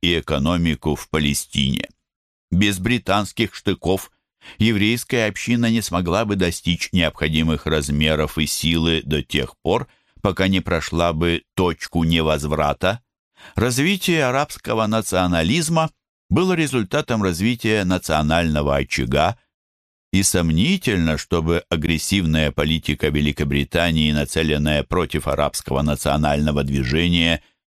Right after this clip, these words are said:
как того требовали еврейские активисты,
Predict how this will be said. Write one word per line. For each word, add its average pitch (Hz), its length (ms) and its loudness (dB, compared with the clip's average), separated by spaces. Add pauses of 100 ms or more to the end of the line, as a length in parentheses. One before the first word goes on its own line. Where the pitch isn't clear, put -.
(240)
как 104 180 -2
того 95 240 2
требовали 82 540 0
еврейские 80 720 0
активисты, 76 720 -2